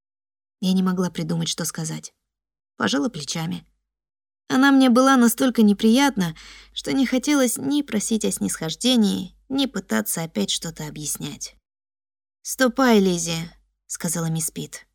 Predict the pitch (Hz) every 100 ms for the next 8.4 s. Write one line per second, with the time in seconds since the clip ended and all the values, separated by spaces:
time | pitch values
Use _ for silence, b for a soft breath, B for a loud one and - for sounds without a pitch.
0 | _ _ _ _ _ - 240 247 247 294
1 | 262 - 240 226 214 247 269 277 - 294
2 | 202 185 190 202 180 175 233 247 247 190
3 | 165 - 165 175 139 214 185 170 160 160
4 | 160 160 160 - 165 156 151 - 156 147
5 | 214 208 - - _ _ _ _ _ _
6 | _ _ _ _ _ - 208 - 220 214
7 | 202 214 202 214 208 202 196 196 190 202
8 | 185 175 233 226